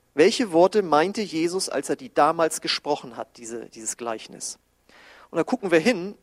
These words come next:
Wenn ihr eine Bibel zu Hause habt, könnt ihr das ja mal aufschlagen. Also, das war ja Matthäus, f-, äh, Matthäus, ähm, sieben, Verse vierundzwanzig bis siebenundzwanzig. Und da seht ihr, dass dieses Gleichnis am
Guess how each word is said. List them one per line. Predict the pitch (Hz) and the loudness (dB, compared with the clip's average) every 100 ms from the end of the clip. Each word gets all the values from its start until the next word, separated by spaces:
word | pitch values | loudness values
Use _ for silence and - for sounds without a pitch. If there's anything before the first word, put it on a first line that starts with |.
| _ _ _ | _ _ _
Wenn | 147 156 | -4 -2
ihr | |
eine | 165 147 | -2 -4
Bibel | 170 160 | -4 -2
zu | - 147 | -2 0
Hause | 151 143 131 | 2 2 2
habt, | 170 - | -2 -4
könnt | - 156 | -6 -4
ihr | 151 | -4
das | 135 | -4
ja | 123 | -6
mal | 127 | -2
aufschlagen. | - 139 - 139 123 127 214 - _ - - - - _ | 2 2 0 2 2 2 -2 -12 _ -20 -20 -20 -20 _
Also, | - 123 156 | -4 -2 0
das | 165 139 | -2 2
war | 131 | 2
ja | 127 | 4
Matthäus, | 123 - 143 127 123 - - | 2 -2 -2 -2 -2 -4 -6
f-, | - - 151 - | -14 -6 -4 2
äh, | 135 123 | 4 4
Matthäus, | 123 - 131 123 - - - | 0 -4 -2 -2 -2 -2 -2
ähm, | 120 120 120 113 113 113 - _ _ _ | -4 -6 -14 -18 -20 -18 -18 _ _ _
sieben, | 127 117 127 185 196 208 208 - | -10 -6 -4 4 4 4 -6 -10
Verse | - 143 131 | 4 4 4
vierundzwanzig | - 175 180 - 151 151 - | -2 2 2 2 -2 -2 -8
bis | 135 | -4
siebenundzwanzig. | - 190 165 - 127 123 226 - - _ _ _ _ - - - - _ _ _ _ _ _ _ | -2 -2 -2 -2 -2 -2 -8 -8 -14 _ _ _ _ -20 -20 -20 -20 _ _ _ _ _ _ _
Und | - 135 | -4 2
da | 147 | 4
seht | 143 208 - | 6 4 4
ihr, | 160 143 156 190 | 2 2 2 0
dass | 139 131 | -4 -4
dieses | - 190 190 | -6 -4 -4
Gleichnis | 180 165 165 - 135 - | 4 4 4 0 -10 -6
am | 135 127 | -6 -8